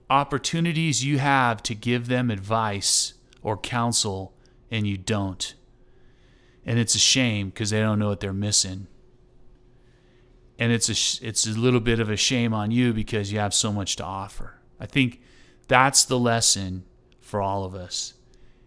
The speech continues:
is what the veterans of this world, and I don't mean that in the military sense, I mean that as, you know, old people,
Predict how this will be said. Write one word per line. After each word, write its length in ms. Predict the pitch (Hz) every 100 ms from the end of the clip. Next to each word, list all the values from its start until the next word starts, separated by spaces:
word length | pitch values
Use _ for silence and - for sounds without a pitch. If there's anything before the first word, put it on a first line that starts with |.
| _
is 640 | - 110 104 98 95 - - _ _ _ _ _ _ -
what 540 | 107 117 117 113 - - -
the 120 | 113
veterans 920 | 107 123 131 135 131 123 120 113 104
of 300 | 110 117 107
this 240 | 104 95 113
world, 480 | 113 98 90 95
and 180 | 101 98
I 120 | 101
don't 200 | 98 104
mean 180 | 104 104
that 180 | 104 98
in 80 | 98
the 40 |
military 460 | 117 127 110 107 95
sense, 320 | - 101 92
I 120 | 101
mean 260 | 101 101 98
that 260 | 98 95
as, 400 | 98 98 98 - - - - - - - - -
you 80 | 135
know, 240 | 101 95 - -
old 380 | 135 135 135
people, 560 | - 123 - 107 131